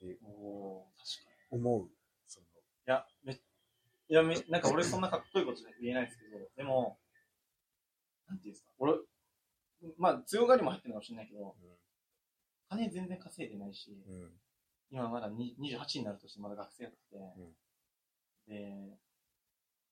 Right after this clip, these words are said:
Speaker 2: 正直僕の同期のやつがちゃんと働いて、
Speaker 1: うん。
Speaker 2: 子供も生まれたり結婚したりとか、
Speaker 1: うん。
Speaker 2: 家買っ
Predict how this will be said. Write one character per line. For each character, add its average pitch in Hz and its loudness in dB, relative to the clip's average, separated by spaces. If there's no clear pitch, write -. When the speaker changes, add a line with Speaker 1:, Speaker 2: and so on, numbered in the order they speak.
Speaker 2:
正 165 -4
直 151 -4
僕 123 -6
の 127 -2
同 131 -2
期 - -10
の 101 -8
や 95 -12
つ - -20
が - -20
ち - -10
ゃ 113 -6
ん 135 -8
と 147 -6
働 127 -4
い 117 -14
て、 - -20
Speaker 1:
う 101 -20
ん。 98 -14
Speaker 2:
子 120 -14
供 139 -6
も 131 -6
生 104 -12
ま 101 -10
れ 101 -16
た - -20
り - -20
結 - -20
婚 113 -20
し - -20
た - -20
り - -20
と - -20
か、 - -20
Speaker 1:
う 104 -10
ん。 87 -12
Speaker 2:
家 117 -4
買 - -18
っ - -20